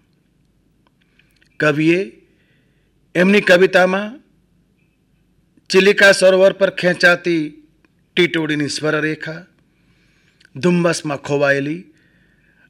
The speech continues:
અને જળનભને પાછી મળતી ક્ષિતિજ અને તાંબડિયા ડુંગરો જોયા અને ત્યારે કિનારાની જળશાળામાં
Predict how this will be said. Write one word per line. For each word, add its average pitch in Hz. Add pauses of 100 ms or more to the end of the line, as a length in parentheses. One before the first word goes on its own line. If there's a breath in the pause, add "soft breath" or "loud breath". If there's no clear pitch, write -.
અને 202 (240)
જળનભને 208
પાછી 185
મળતી 175
ક્ષિતિજ 156 (1600)
અને 180
તાંબડિયા 170
ડુંગરો 160 (680)
જોયા 131 (1400)
અને 220
ત્યારે 202 (840)
કિનારાની 170
જળશાળામાં 151